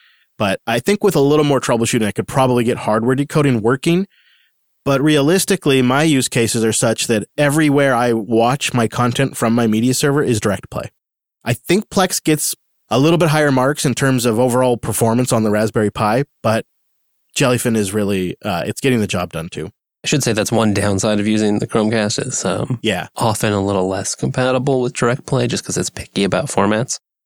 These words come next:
Speaker 2: So if you do adopt that path, then, uh, yeah, give it a little juice.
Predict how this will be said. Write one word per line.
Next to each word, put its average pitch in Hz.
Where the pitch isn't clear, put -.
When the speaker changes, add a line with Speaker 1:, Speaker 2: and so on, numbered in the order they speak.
Speaker 2:
So 98
if 127
you 127
do 139
adopt 107
that 92
path, 95
then, 98
uh, 98
yeah, 139
give 113
it 107
a 98
little 92
juice. -